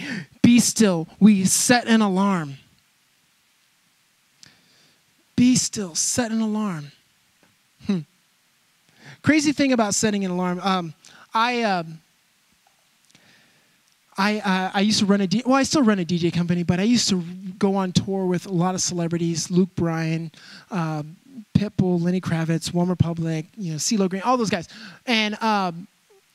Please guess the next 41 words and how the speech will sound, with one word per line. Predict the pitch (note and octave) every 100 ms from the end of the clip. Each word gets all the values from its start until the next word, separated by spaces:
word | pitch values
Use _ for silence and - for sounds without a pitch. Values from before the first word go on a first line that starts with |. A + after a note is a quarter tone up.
| _ _ -
and | A3
I | G#3+
made | A3 C4
friends | - C#4+ D4+
with | G3
a | F#3
lot | F3 F3
of |
these | F3 D#3+
guys, | G3+ F#3
and | F#3
when | F#3+
they | G#3
found | F#3+ B3 A3+ A#3
out | B3 A3
that | G#3
I | G3 G3
was, | G3 F3+
like, | F3+
going | E3 F#3+ F3+
into | D#3+
ministry, | F3+ C4 A#3+ F#3+
that | F3 F3 D#3+
this | G3+ -
was | F3+ D#3+
not | F#3 F3+ F3
my | D#3+ D#3
thing. | - - -
Like, | D#3 E3
I'm | E3 F3 G3
not | F#3+ G#3 G#3
trying | - F#3+
to | F3+
become | F3 F3 F3
famous. | - E3 D#3 D3+ - - -
I'm | F3+ E3+
actually | F#3 - F#3
just | E3+ C#3
using | D#3+ F#3 E3+ D#3+
<laughs> |
this | D3 D3+ G#3+ A#3+ -